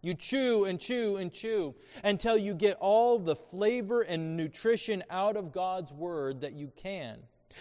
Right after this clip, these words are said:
You run the promises of God's word over and over in your mind until its truth begins to nourish and change your heart.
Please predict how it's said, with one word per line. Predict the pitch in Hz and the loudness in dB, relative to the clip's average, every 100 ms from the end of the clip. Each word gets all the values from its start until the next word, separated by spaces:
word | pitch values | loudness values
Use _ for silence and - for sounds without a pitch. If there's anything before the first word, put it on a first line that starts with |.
| 262 | 0
You | 202 | 4
run | 196 220 247 247 | 6 6 6 4
the | 226 | 0
promises | - 226 233 226 226 220 185 | 2 2 2 2 0 -4 -4
of | 190 | -6
God's | 151 196 208 180 | -2 0 0 0
word | 160 202 202 185 | 0 4 6 4
over | - 202 240 202 220 | 4 6 6 4 2
and | 196 | 2
over | 185 208 202 202 | 2 4 4 0
in | 185 | -2
your | 170 | -4
mind | 170 180 202 214 185 - | -6 -8 -6 -6 -8 -12
until | 190 165 - 226 226 | -8 -6 -6 -4 -4
its | 202 165 - | -2 -4 -6
truth | - 233 190 - - 190 | -6 0 0 0 -10 0
begins | 202 160 139 208 214 202 | 0 0 0 0 0 -2
to | - 170 | -2 -2
nourish | 151 170 208 220 226 - | -2 -4 -4 -4 -6 -8
and | 170 156 | -10 -10
change | 143 - 214 156 120 123 135 - _ _ _ _ _ | -10 -14 -12 -10 -12 -14 -16 -20 _ _ _ _ _
your | 127 123 123 | -6 -4 -4
heart. | - - 147 127 123 | -6 -4 -2 -2 -6